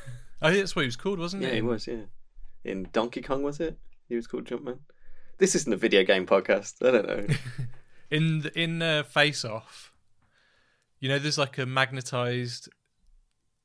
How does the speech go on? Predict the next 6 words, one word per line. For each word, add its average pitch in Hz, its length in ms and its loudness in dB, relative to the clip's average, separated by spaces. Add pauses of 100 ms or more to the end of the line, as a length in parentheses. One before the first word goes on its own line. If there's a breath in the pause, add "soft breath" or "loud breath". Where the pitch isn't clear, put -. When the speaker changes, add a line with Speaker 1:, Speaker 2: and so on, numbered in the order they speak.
(200)
Speaker 1:
uh, 113 260 -2 (120)
prison. 110 440 -2 (960)
Speaker 2:
Yes. 113 960 -10
Yes, 110 180 2
I 98 60 0
do. 92 320 -4